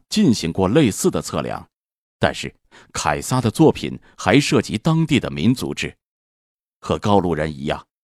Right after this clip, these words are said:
不列颠岛上的人在有些方面很野蛮。岛上的民族不是农耕，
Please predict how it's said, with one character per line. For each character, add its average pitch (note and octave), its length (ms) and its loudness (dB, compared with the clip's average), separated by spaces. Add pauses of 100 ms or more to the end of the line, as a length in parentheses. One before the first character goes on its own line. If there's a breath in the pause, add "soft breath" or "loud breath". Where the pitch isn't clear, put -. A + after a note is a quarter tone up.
(280 soft breath)
不 D3+ 100 4
列 F3 160 6
颠 F#3 220 6
岛 D2+ 200 0
上 G2 160 -4
的 E2+ 100 0
人 C2+ 220 -6 (160)
在 F#2+ 160 2
有 D2+ 220 -2
些 D#2+ 160 -4
方 A#2 180 0
面 G2 160 2
很 C3 380 2
野 D2 160 -2
蛮。 C2+ 320 -6 (580 soft breath)
岛 G2+ 220 4
上 A2 140 2
的 G2 80 4
民 G2+ 200 4
族 E2+ 220 -2
不 G2 240 2
是 B2+ 200 0
农 E2 200 -4
耕， C#3 180 -2